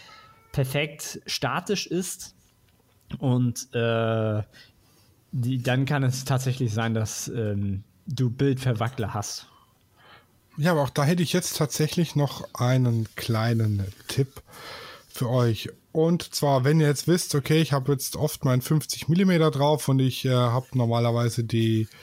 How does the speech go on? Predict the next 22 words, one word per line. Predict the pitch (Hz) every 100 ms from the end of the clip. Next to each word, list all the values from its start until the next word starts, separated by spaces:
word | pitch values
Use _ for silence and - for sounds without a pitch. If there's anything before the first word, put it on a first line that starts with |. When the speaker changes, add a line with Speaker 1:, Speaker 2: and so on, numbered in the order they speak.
| - - - - -
Speaker 2:
äh, | 135 117 113
Zeitautomatik, | - 156 175 165 151 143
also | 131 123
Blendenvorwahl, | - 160 175 139 156 143 135
Zeitautomatik, | - 139 143 135 135 131 135 127 - - - - - -
ähm, | 135 131 127 123 123 120 - _ - _ - _ _ _ _ _ _ _ _
und | 147 139 127 123 - -
ihr | 113 139 131 120
wollt | 107 117 147 131 123 139 175 170
jetzt | 170 175 - -
eurer | 143 160 160
Kamera | 156 160 165 147
sagen, | 147 147 156 151 147
auf | 127 135 -
keinen | - 147 151 165 175
Fall | - 160 143 147
länger | 143 143 165 156
belichten | 147 143 143 - 143
als | 127 127
eine | 135
Fünfzigstel | - 147 - 139 - 139
Sekunde. | 117 - 143 127